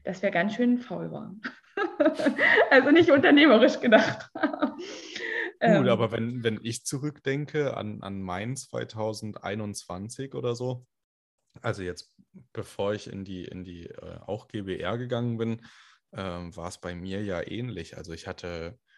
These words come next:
Speaker 2: gut, ich hatte stetiges Wachstum, aber halt nicht so explosionsartig, aber ich hatte vielleicht so fünfzehn Objekte, hab gutes fünfstelliges, äh, gutes fünfstelliges auf dem Konto gehabt und hab halt gedacht, Ja, okay, ist ja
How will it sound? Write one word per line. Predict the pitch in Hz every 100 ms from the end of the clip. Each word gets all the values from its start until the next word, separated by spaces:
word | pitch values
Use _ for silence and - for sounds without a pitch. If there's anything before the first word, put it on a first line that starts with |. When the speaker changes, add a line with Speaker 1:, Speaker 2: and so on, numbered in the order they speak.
| _
Speaker 2:
gut, | 95 -
ich | 98
hatte | 87 85 78
stetiges | - 92 90 95 87 -
Wachstum, | 87 - - 131 120
aber | 95
halt | 87 -
nicht | 95
so | -
explosionsartig, | - - 87 90 98 117 117 110 113
aber | 90 87
ich | -
hatte | - 92
vielleicht | 82 85 -
so | -
fünfzehn | 92 90 - - 87
Objekte, | 78 - 82 - 117 123 123 _ - _ _
hab | 95 85 _ _ _ _ _ _ _ _
gutes | - - 104 101 107
fünfstelliges, | - 104 104 - 101 90 92 90 - -
äh, | - 85 80 82
gutes | 98 104 101 -
fünfstelliges | - 98 - 92 87 -
auf | -
dem | -
Konto | - 87 - 117
gehabt | 113 123 123
und | 98
hab | 95 -
halt | 90 -
gedacht, | 95 90 80
Ja, | 78
okay, | - 120
ist | 101 -
ja | 78 82